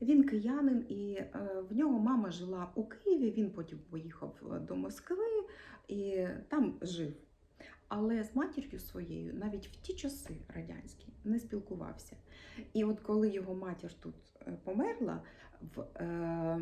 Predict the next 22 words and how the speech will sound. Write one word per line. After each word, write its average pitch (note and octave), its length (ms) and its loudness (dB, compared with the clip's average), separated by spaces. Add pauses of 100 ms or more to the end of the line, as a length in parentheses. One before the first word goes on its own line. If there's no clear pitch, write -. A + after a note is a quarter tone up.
(120)
виданні, G3 720 4
яке D#3+ 580 -4
називалося E3+ 720 -6 (100)
"Ізвєстія", F3+ 840 -2 (100)
написали, F3+ 640 -6 (360)
е, E3+ 580 -2
ціну-, A3+ 460 6
цілу A3+ 460 4
статтю C4 720 2
на, E3 420 4 (100)
е, E3 340 -4 (840)
на D#3 160 -6
шпальту, E3+ 500 4
да, A3 480 -2
е, - 40 -6 (280)
газети F#3+ 560 0 (1160)
про G#3 120 4
нього, F#3 300 2
який F3 300 -2
він D#3 160 -2
поганий D3+ 440 -4
син, C4+ 440 2